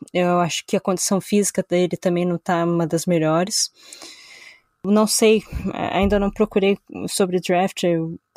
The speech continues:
começar a procurar sobre isso também pra ver se tem algum quar-, o cornerback, um, algum cornerback que seja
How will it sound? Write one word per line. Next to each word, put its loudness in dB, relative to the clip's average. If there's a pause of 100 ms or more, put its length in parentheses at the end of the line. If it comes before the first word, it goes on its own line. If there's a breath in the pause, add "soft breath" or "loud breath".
começar 0
a -4
procurar -2
sobre -2
isso -2
também 2
pra 0
ver 2
se -8
tem 2
algum 0 (280)
quar-, 0
o 2
cornerback, 0 (320)
um, 0 (100)
algum -2 (460)
cornerback 0
que -12
seja 0